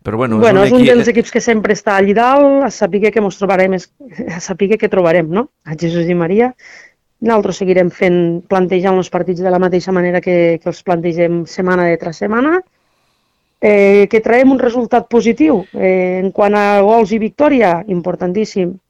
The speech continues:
Speaker 2: Si l'equip treballa i seguim esta dinàmica positiva i amb ganes i il·lusió, doncs, bueno,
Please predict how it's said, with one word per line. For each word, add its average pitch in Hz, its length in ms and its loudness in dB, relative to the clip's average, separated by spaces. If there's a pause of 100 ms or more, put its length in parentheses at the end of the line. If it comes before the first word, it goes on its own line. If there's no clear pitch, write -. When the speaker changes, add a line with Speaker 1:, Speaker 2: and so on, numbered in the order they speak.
Speaker 2:
Si - 240 -8
l'equip 220 400 -2
treballa 208 560 2
i 196 480 0
seguim 196 560 -4
esta 202 160 -4
dinàmica 190 640 0 (100)
positiva 196 640 -2
i 190 160 0
amb 180 160 -2
ganes 190 320 -2
i 180 80 -2
il·lusió, 196 400 0
doncs, - 540 -14
bueno, 139 160 -8